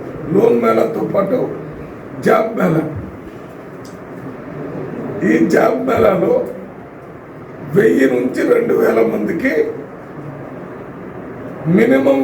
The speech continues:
వెయ్యి, దాని మీద రెండు వేల వరకు టార్గెట్ పెట్టుకున్నాం. ఒక యాభై ప్రైవేట్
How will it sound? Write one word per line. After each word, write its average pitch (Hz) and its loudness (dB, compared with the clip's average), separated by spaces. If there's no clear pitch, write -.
వెయ్యి, 202 4
దాని 110 6
మీద - 6
రెండు - 2
వేల 233 8
వరకు - 2
టార్గెట్ 214 4
పెట్టుకున్నాం. 170 -4
ఒక - 2
యాభై - 6
ప్రైవేట్ - 4